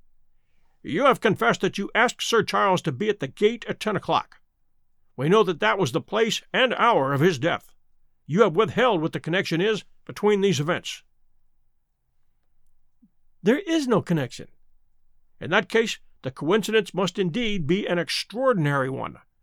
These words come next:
but I think that we shall succeed in establishing a connection after all. I wish to be perfectly frank with you, Missus Lyons.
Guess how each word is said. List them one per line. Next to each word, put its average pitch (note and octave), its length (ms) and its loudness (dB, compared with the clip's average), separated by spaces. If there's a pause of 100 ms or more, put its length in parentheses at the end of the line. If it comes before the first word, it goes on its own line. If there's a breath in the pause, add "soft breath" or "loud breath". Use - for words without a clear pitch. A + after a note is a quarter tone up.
(380)
but F#2+ 100 -8
I D3+ 120 -2
think G3 160 -4
that E3 120 -2
we G3 140 4
shall F#3+ 200 -2
succeed G#3+ 520 -6
in E3+ 140 0
establishing F3+ 560 -2
a C#3 60 -6
connection D3 420 -6
after E3+ 340 -4
all. B2+ 420 -6 (1080)
I - 80 -4
wish A3 220 2
to A3+ 80 -2
be G#3 100 2
perfectly A3 500 0
frank G#3 300 0
with D#3+ 120 0
you, D3+ 120 2
Missus C#3+ 360 -2
Lyons. D3+ 440 -2